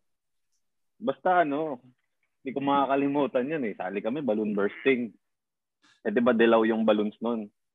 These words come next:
That time, sobrang hazy sa Clark. Tapos, titirahin niyang ganun,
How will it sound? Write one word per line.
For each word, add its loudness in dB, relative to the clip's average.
That 0
time, 4
sobrang -2
hazy -4
sa -8
Clark. -4
Tapos, -10
titirahin 0
niyang -2
ganun, 0